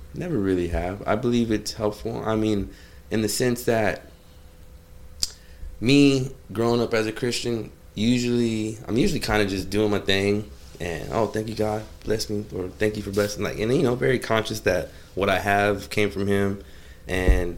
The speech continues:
but I don't usually, until I have, like, a really, really direct need, like, "Hey, Lord, I need this," or, "I need that,"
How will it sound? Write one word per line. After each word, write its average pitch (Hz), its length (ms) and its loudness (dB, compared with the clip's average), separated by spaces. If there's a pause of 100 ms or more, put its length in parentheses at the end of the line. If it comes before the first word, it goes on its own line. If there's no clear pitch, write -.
but 95 160 0
I 107 120 0
don't 120 200 0
usually, 113 920 2 (460)
until 113 300 2
I 113 60 6
have, 110 220 4
like, 107 180 2
a 85 60 2
really, 107 360 0
really 107 360 4
direct 101 380 4
need, 104 320 2
like, - 140 -8
"Hey, 101 160 2
Lord, 92 240 2
I 90 160 -4
need 95 220 -2
this," 92 340 0
or, 85 120 -2
"I 85 60 -2
need 90 300 -2
that," 95 280 0